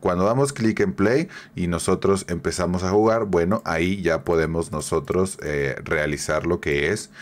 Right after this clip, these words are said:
pues, eh, el, el, el, la ejecución del sonido, ¿va? Entonces, vámonos rápidamente a nuestro script, en este caso el script del Game Controller, y vamos a, eh, pues, ejecutar des-, desde aquí nuestro audio.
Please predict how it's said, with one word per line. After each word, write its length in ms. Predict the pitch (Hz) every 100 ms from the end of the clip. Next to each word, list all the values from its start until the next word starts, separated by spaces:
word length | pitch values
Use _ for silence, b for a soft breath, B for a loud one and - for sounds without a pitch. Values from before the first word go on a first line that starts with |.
| B B -
pues, 380 | 76 80 82 -
eh, 380 | 71 67 65 65
el, 200 | 57 -
el, 240 | 69 65
el, 440 | 69 69 67 65 65
la 80 | 73
ejecución 640 | - - 80 - 92 87
del 160 | 76 69
sonido, 360 | 69 60 -
¿va? 260 | - 117 139 B B -
Entonces, 420 | 117 135 123 123
vámonos 340 | 185 220 190
rápidamente 760 | 135 143 143 104 104 107 117 113
a 160 | - 87
nuestro 420 | 90 87 - 85
script, 420 | 80 - 123 -
en 120 | 85 80
este 200 | 76 87
caso 400 | 82 80 85 85
el 220 | 76 73
script 400 | - 80 80 82
del 240 | 80 80
Game 380 | - 82 82 78
Controller, 640 | 76 85 82 113 98 85 107 B B B -
y 180 | 185 190
vamos 600 | 139 104 107 113 117 -
a, 320 | 92 95 104 101 - -
eh, 260 | 82 76 69
pues, 220 | - 71
ejecutar 520 | 69 69 - 67 76 76
des-, 320 | 92 71 69
desde 260 | 80 71 67
aquí 280 | - 71
nuestro 600 | 82 92 69 69 - 67
audio. 420 | 69 78 62 60